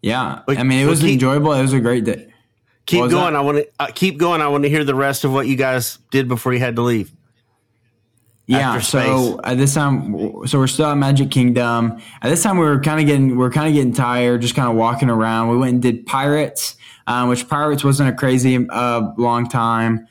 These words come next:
Speaker 1: So we got to do that in, in about thirty-five minutes. Um,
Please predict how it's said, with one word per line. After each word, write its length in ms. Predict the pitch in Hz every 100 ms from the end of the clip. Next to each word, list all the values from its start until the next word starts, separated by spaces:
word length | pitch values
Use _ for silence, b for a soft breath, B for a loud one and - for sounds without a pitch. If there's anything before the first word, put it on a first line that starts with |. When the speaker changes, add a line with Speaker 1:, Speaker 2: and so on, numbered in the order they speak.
| b b
Speaker 1:
So 140 | -
we 60 | 123
got 140 | 123
to 80 | 135
do 160 | 127 123
that 320 | 120 120 101
in, 140 | 113
in 240 | 107 113 110
about 340 | 110 107 -
thirty-five 640 | 113 113 110 117 120 117 113
minutes. 720 | 120 120 120 113 - - - _ _ _ -
Um, 880 | 113 110 110 107 101 95 90 90